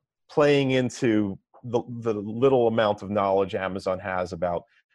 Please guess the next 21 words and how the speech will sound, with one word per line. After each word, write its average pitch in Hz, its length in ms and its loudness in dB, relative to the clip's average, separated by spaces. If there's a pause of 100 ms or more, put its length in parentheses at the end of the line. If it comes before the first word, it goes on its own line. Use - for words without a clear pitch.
(120)
design 127 440 0
patents. 92 460 -8 (400)
And, 120 680 0 (140)
uh, 120 280 -4
you 113 120 -16
know, 123 100 -8
they 131 160 0
shut 143 340 2 (260)
down 120 580 2 (280)
my 117 120 -2
client's 117 420 -2
listing 113 380 -2
with 101 120 -4
a 101 40 -10
product 131 400 4
that 85 100 -4
really 139 360 2
wasn't, 117 500 0 (560)
really 165 240 4
wasn't 135 380 2
close. - 580 0